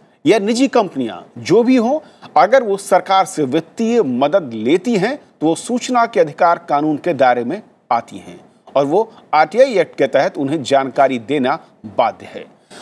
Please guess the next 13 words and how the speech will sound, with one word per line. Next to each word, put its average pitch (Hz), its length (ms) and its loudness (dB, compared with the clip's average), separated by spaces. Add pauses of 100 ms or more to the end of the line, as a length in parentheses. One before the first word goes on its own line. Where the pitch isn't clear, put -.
(120)
जस्टिस 220 520 0
दीपक 135 340 -2
गुप्ता 175 300 2
और 247 140 2
जस्टिस 175 420 -2
अनिरुद्ध 135 440 -2
बोस 165 220 -2
की 143 100 -6
पीठ 160 240 -4
ने 147 100 0
कहा 160 280 0 (260)
कि 160 60 2
अगर 147 240 2